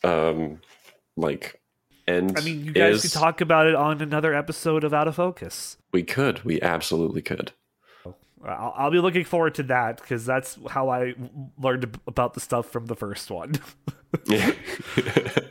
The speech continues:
Speaker 2: Uh, we then got a, uh, E A showed off their new, the new game that's gonna be part of the E A Originals program,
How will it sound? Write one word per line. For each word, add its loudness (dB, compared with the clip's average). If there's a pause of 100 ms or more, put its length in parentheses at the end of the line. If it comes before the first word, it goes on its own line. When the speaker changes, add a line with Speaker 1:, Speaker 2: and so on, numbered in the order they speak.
(640)
Speaker 2:
Uh, 2
we 2
then 2
got 6
a, 2
uh, 4 (180)
E 0
A 2
showed 2
off 2
their 2
new, -2
the -4
new -4
game 2
that's 0
gonna -2
be -4
part 2
of 0
the -6 (100)
E 2
A 6
Originals 0 (100)
program, -4